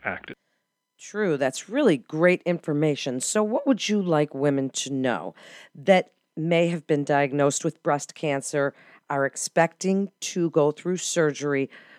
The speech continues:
Speaker 2: What would you like them to know as we wrap up about lymphedema, about the therapy options that are available, and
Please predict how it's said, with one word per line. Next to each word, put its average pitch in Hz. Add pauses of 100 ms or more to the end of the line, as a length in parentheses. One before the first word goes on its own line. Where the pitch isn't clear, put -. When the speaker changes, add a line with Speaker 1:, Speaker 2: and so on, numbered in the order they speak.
(140)
Speaker 2:
What 226
would 302
you 285
like 220
them 180
to 175
know 156
as 135
we 147
wrap 135
up 135
about 156
lymphedema, 143 (340)
about 143
the 180
therapy 175
options 165
that 156
are 147
available, 139
and 135